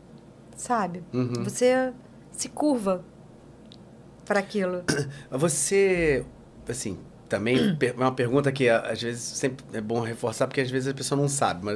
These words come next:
Speaker 2: assim, você tá sempre, quando você tá dublando, você tá vendo um texto e você tá vendo uma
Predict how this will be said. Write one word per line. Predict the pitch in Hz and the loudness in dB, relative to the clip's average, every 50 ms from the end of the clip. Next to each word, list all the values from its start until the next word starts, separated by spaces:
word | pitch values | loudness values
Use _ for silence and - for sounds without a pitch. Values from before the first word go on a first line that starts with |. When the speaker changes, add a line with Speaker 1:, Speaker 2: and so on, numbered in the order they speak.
| 110 | -4
Speaker 2:
assim, | - - 90 80 | -4 -6 -8 -8
você | 87 92 - - | -8 -6 -6 -6
tá | 98 - 110 | -4 -4 -6
sempre, | - - - 117 107 - | -4 -2 -2 -4 -2 -4
quando | - 113 | -4 -6
você | - - 143 | -6 -4 -2
tá | - 143 | -2 -2
dublando, | 147 156 143 127 127 147 151 | 0 -2 0 0 0 0 0
você | - - | -2 -4
tá | 147 151 | -4 -2
vendo | 123 117 123 123 135 | -2 -2 -2 -2 -2
um | 147 143 143 - - | -2 -4 -4 -4 -2
texto | - 156 165 165 - - - - 190 | 0 0 0 0 -4 -8 -8 -6 -6
e | |
você | 175 165 170 165 - 170 | -4 -4 -6 -6 -6 -4
tá | - 156 | -2 -2
vendo | 135 127 143 143 | 0 0 0 0
uma | 147 160 160 | 0 0 -2